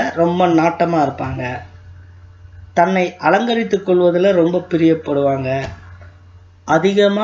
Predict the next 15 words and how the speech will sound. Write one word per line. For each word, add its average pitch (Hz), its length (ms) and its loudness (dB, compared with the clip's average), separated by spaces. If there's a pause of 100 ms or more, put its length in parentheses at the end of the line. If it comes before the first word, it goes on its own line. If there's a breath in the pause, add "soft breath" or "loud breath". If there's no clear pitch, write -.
(120)
கோவப்படுறவங்க. 139 880 -2 (2250 soft breath)
கழுத்து 254 500 -2 (120)
பக்கத்துல - 560 -4 (280)
வியாதிகள் 170 840 0
இவங்கள 160 360 2 (220)
அடிக்கடி 151 540 0 (240)
பாதிக்கும். 135 580 -4 (1400)
ஆனா 160 220 2
நியாயமா 165 460 2
நடக்கிறவங்க, 156 580 0 (720)
ரொம்ப 165 340 0
புகழ் 165 380 0
பெற்றவர்கள், 147 680 -4 (460)
பெரிய 143 380 -2
செல்வந்தர்கள். 120 760 -8